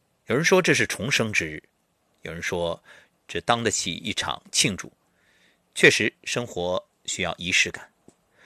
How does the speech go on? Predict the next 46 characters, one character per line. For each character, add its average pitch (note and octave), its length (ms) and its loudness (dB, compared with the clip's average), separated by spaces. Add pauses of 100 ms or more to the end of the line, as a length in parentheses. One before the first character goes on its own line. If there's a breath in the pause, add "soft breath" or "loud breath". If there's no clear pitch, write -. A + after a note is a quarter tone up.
(140 soft breath)
不 E3 100 -4
过， F#3 280 2
我 G#2+ 140 0
却 F#3+ 160 10
以 G#2 140 4
为 F2 240 -6 (880 soft breath)
应 A2 120 -4
该 G2+ 140 4
不 F#2+ 180 -2
会 G#2+ 160 2
有 - 160 -2
太 F#2 220 6
多 F#2 200 -2
的 F2 100 -4
人。 E2 200 -8 (960)
一 G3 120 4
来， F#2 280 6 (1120)
大 F2+ 140 -4
家 E2+ 360 0 (280)
还 - 200 -2
没 G#2 160 4
有 F2+ 200 0 (360)
真 G#3 320 2
正 A#2+ 380 -2
的 - 240 -6 (720)
走 E2+ 240 0
出 - 280 -2 (580)
疫 C#3+ 160 6
情 - 180 2
的 G2+ 60 2
阴 B2+ 280 0
影， F#2 120 -6 (1040 soft breath)
就 - 120 -8
是 - 200 -6
疫 A2+ 100 0
情 F2 180 -4
的 F2 80 -6
危 A2+ 160 2
险 - 240 0
并 F#2 160 -6
没 F2 100 -4
有 F2 100 -4
完 F#2 180 -4
全 G#2+ 180 0
解 - 200 -2
除。 - 260 -8